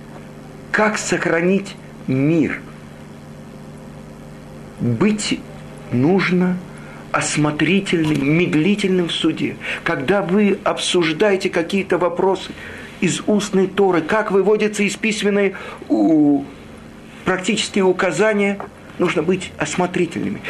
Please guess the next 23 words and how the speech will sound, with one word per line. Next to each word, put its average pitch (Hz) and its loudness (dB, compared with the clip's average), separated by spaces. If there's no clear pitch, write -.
Нужно 202 4
рассмотреть 196 2
со 196 2
всех 202 0
сторон. 160 0
Дальше 190 2
второе, 185 4
что 185 2
они 185 4
сказали, 196 2
«Поставьте 226 0
много 202 4
учеников». 208 2
Но 120 -2
почему 139 0
«поставьте»? - 0
Надо 185 2
было 185 6
бы 180 6
сказать, 202 2
«Обучите 196 2
много 123 2
учеников». - -2